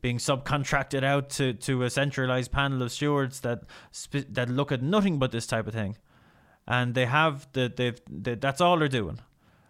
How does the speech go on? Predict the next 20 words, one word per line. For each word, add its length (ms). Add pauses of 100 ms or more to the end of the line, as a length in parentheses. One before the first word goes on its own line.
(140)
They're 160
dealing 320
with 140
running 280
and 100
riding, 460 (500)
and 280
let 160
the 80
stewards, 480
the 100
voluntary 460
stewards 360
on 140
the 60
day, 280
deal 240
with 140
all 180
the, 240